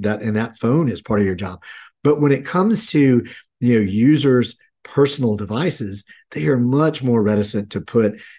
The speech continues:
these, you know, apps on their own device. Yet I T departments are embracing the whole bring your own device, B Y O D approach. So,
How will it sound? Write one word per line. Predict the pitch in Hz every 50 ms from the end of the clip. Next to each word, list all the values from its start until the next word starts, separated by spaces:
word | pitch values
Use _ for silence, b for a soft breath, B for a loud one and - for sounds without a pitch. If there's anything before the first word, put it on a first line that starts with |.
| B _ -
these, | 101 110 110 107 104 101 101 - - - _
you | 107 101
know, | 98 98 92 90 87 - _ _ _ -
apps | 101 104 107 - - - -
on | 110 104 98
their | 101 98 95 92 90 - _ _
own | - 123 127 127 110
device. | 107 92 110 127 139 120 110 107 - - b b b b b b _ -
Yet | 120 131 135 131 131 123
I | 131 135
T | - - 165 160
departments | 147 127 - 143 135 127 123 117 110 - -
are | 123 123
embracing | 123 117 107 107 123 120 127 123 - 127 117
the | 110 110
whole | 104 120 127 123 120 110 B B B B B B _ -
bring | 104 127 131 131
your | 123 123 120
own | - 135 127
device, | 120 117 104 113 117 123 120 117
B | - - 127
Y | 120 120 120 123
O | 120 120 120
D | 110 120 120 120 117 117 B B B B B _ _
approach. | 120 120 123 - - 143 151 196 165 - - - - - -
So, | - - 147 143 135 123